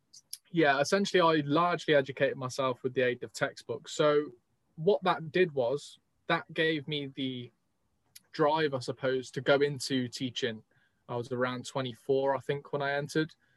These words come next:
the profession. Um, and I started off as a grad, what they call a graduate learning coach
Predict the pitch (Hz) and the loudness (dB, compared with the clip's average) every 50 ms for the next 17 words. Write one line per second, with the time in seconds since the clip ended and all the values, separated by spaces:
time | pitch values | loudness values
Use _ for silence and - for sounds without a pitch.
0 | _ _ _ - 147 - - 151 - - 175 180 170 - - 226 233 269 269 - | _ _ _ -4 -2 -2 0 -2 2 4 2 2 2 2 0 0 0 0 -2 -8
1 | _ - 147 139 135 135 135 135 135 139 147 - _ - - _ 143 139 139 135 | _ -4 -2 0 2 2 0 -2 -4 -8 -14 -16 _ -20 -14 _ -4 -2 -2 -2
2 | - - 170 156 120 147 151 139 - 135 135 127 - 156 139 135 139 127 - - | 0 0 0 0 2 0 -2 -2 -2 -2 -4 0 2 4 4 4 2 0 -4 -10
3 | _ _ _ _ _ _ _ _ - 160 147 - 185 175 151 143 131 185 175 175 | _ _ _ _ _ _ _ _ 0 0 2 4 4 4 4 2 2 2 0 2
4 | 156 - 156 147 139 147 143 147 151 160 151 139 - 139 127 117 120 120 - - | 2 2 2 2 4 4 4 4 4 2 0 -2 -2 -2 -2 -2 -2 -6 -14 -14
5 | - | -16